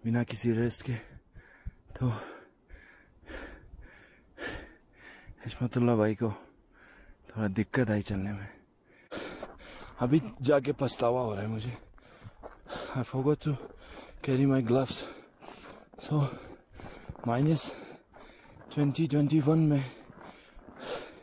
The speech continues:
camera को hold कर रहा हूँ with naked hand। So, बहुत सर्दी भी लग रहा है, but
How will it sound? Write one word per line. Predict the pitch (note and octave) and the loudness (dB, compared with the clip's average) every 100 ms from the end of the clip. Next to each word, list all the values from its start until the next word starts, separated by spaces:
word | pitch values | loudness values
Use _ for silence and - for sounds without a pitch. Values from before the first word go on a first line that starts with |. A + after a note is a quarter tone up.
| - - - - - - | -20 -20 -18 -16 -16 -8
camera | C3 B2+ C3 C3+ | 0 4 4 4
को | C3+ A2 | 0 2
hold | C3 C3 | 2 2
कर | A#2+ | 0
रहा | G#2+ | -2
हूँ | G#2+ - - - - - - - | -4 -6 -16 -16 -16 -18 -16 -4
with | A#2 B2 B2+ | -2 4 4
naked | C3 - | 4 -2
hand। | G#2+ G#2+ - - - - - - - - - - | -8 -8 -10 -14 -14 -16 -20 -20 -16 -14 -10 -6
So, | - C#3+ C#3+ - - - - - - - - - A#2 | -2 0 0 -2 -12 -12 -12 -12 -20 -20 -20 -10 0
बहुत | A#2+ B2+ - | 2 0 0
सर्दी | - G#2+ G#2+ F2 B2 | -2 -2 -2 0 0
भी | A#2+ | 0
लग | G#2+ G2 | -4 -4
रहा | G2+ | -6
है, | - - - - - - - - - | -8 -10 -20 -20 -20 -20 -20 -12 -8
but | A#2+ | -8